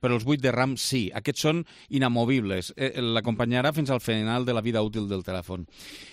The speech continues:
Si vols el de dotze gigas, són cinc-cents euros. Val? I el iPhone disset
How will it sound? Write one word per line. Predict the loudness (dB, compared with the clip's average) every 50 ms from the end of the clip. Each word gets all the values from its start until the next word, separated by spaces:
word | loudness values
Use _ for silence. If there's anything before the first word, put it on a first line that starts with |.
| -20 -20 -20 -20 _ _
Si | -8 0 4 6 6 6 6
vols | 6 4 4 4
el | 2 2 4
de | 4 4
dotze | 4 4 2 4 2 2 4
gigas, | 4 4 4 4 4 2 2 0 -4 -8 -10 _ _ _ _ -20 -20 -20 _ -20 -20 -20 _ -20 _ _ _ -4
són | 0 0 0 2
cinc-cents | 2 -2 -2 -2 -2 -4 -4 -4 -6
euros. | -8 -8 -10 -12 -14 -16 -18 -20 -16 -16 -16 -16 -16 -20 -20 -20 -20 -20 -20 -20 -20 -20 -20 -20 -20 -20 _ _ _ -6
Val? | -2 -2 -2 -2 -2 -6 _ _ _ _ _ -8
I | -2 2 4 4 4
el | 4 4 2 2 2 2 0 2
iPhone | 0 0 2 2 2 2
disset | 2 2 0 2 2 2 2